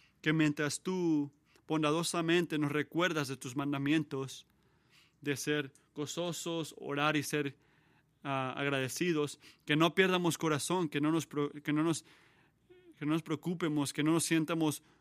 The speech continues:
condenados, no, pero que sientamos una convicción, que podamos arrepentirnos. Y también oro que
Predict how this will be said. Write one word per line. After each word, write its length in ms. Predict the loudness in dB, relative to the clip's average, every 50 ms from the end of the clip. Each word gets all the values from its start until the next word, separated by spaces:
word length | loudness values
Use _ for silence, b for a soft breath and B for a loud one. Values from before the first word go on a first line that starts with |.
| b b
condenados, 720 | _ 0 2 2 2 2 4 6 6 6 6 4 0 -2 -2
no, 220 | 0 0 0 0 0
pero 140 | -2 -2
que 160 | 0 -2 -4 -2
sientamos 400 | -2 -4 -4 -2 -4 -4 -6 -4
una 160 | -6 -6 -4
convicción, 760 | -4 -4 -4 -4 -6 -8 -6 -4 -4 -2 0 0 -2 -2 b b b b b
que 120 | -6 -4
podamos 440 | 0 0 0 2 2 2 2 0 -4 b b b
arrepentirnos. 1000 | -2 0 0 0 0 -2 -4 -4 -2 0 0 2 2 2 0 -2 -2 -4 -8 -12 -14 _ _ _ _ _ _ _ _ b b b b b b b b b b b b
Y 60 | -4
también 280 | -2 2 2 2 2 2
oro 280 | 0 -2 0 0 0 0
que 260 | 2 2 2 2 2